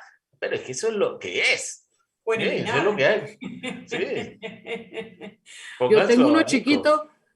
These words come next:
Speaker 3: pero yo por cosa de la viejez, porque yo a veces el aire no es suficiente y tengo que prender un abaniquito que tengo ahí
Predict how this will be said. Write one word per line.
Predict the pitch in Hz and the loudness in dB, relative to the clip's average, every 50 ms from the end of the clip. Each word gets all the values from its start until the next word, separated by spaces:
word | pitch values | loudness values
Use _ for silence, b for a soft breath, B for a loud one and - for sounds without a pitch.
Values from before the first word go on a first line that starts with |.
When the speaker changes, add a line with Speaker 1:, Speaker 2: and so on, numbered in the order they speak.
| _ - | _ -2
Speaker 3:
pero | 240 247 247 247 | 0 0 2 2
yo | 254 240 277 302 320 320 | 2 2 2 2 0 0
por | - 330 311 - | -2 -4 -6 -4
cosa | - 302 302 302 320 320 | -4 -6 -4 -4 -4 -4
de | 311 302 269 | -2 -2 -2
la | 247 233 226 | -2 -2 -2
viejez, | 202 214 214 220 220 208 208 269 254 240 226 - - - - - _ | -2 -2 0 0 0 0 0 0 0 0 0 -2 -8 -14 -14 -12 _
porque | - 226 220 202 - - 220 214 214 | -6 -6 -6 -6 -6 -4 -2 -2 -2
yo | 196 208 285 302 | 0 2 4 4
a | 330 339 - 254 247 | 4 4 4 4 2
veces | 254 262 254 - 311 294 277 | 0 0 -2 -4 -4 -2 -2
el | 240 247 | 0 0
aire | 254 269 294 285 285 277 | -2 -2 -2 -2 -2 -2
no | 277 | -2
es | 285 - | -2 -4
suficiente | 311 294 220 226 - 247 262 240 277 | -6 -8 -10 -6 -4 -2 -2 -2 -2
y | 240 | 0
tengo | 277 269 269 294 | 0 2 2 2
que | 302 | 2
prender | 226 226 214 220 240 247 | 2 0 2 2 2 2
un | 269 285 | 2 2
abaniquito | 277 277 254 233 214 185 196 240 - 277 - | 2 2 0 0 -2 -6 -10 -10 -8 -6 -4
que | 247 | -4
tengo | - - 151 156 160 165 | -2 -2 0 2 4 6
ahí | 247 269 277 294 - - _ | 6 4 4 0 -8 -12 _